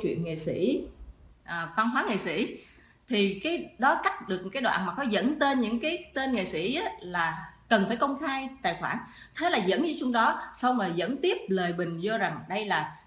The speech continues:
cái lời, lời bình của cái kênh khác á nha, là lời bình nói rằng đây là cái, cái việc mà V T V đã phản ánh rồi,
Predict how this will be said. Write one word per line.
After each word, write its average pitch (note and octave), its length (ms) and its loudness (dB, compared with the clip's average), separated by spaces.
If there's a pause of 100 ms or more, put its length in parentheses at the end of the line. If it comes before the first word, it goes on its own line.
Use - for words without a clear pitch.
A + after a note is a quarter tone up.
cái C#4+ 140 0
lời, A#3 120 4
lời G3 120 6
bình F#3 200 2
của F3+ 140 -2
cái D4+ 120 -4
kênh B3+ 320 2
khác D4 220 2
á - 120 -2
nha, C#4+ 80 -2 (180)
là F3 100 -10
lời D#3+ 140 -6
bình D#3+ 160 -4
nói G#3 140 -8
rằng F3+ 120 -6 (300)
đây C#4+ 180 0
là A#3 220 0
cái, A#3+ 400 -4 (260)
cái C#4 140 -6
việc F#3 260 -2
mà C#3+ 360 -6 (340)
V A3 60 -4 (100)
T - 20 -6 (100)
V G#3+ 40 0 (120)
đã C4+ 300 -2
phản F#3+ 180 -6
ánh B3 200 -2
rồi, F#3 160 0